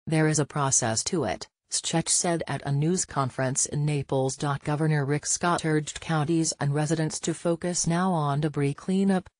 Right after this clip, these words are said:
getting power back and helping individuals who have lost homes. He said he has ordered each county to submit a cleanup plan to the state by noon Tuesday. In Furman's home, a waterlogged piano sat in what used to be the living room.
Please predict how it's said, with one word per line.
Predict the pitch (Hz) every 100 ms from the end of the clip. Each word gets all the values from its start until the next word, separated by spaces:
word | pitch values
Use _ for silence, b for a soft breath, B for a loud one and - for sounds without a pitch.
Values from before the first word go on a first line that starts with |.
| -
getting | 165 165 156 151
power | 175 151 127
back | 127 135 -
and | 135
helping | 120 127 143 139
individuals | - 156 143 160 156 127 113 -
who | 139
have | 131 135
lost | 139 151 170 -
homes. | 135 143 120 120 107 - - 147 143 -
He | 147
said | - 196 175
he | 156
has | 156 147 151
ordered | 160 160 156
each | 156 - -
county | 165 151 151
to | 156 151
submit | - 135 139 165
a | 165
cleanup | - 185 165 147 -
plan | - 170 160 151
to | 143 143
the | 139
state | - 156 151 -
by | 135
noon | 135 151 143
Tuesday. | - 175 156 143 127 131 131 -
In | 139
Furman's | - 175 165 123 120 -
home, | 180 139 101 - _ -
a | 143
waterlogged | 135 135 147 127 120 147 147
piano | - 156 160 170 120 117
sat | 120 135 120
in | - 139
what | 147 -
used | 151 165 -
to | 156
be | 143 143
the | 135
living | 135 139 127
room. | 123 123 117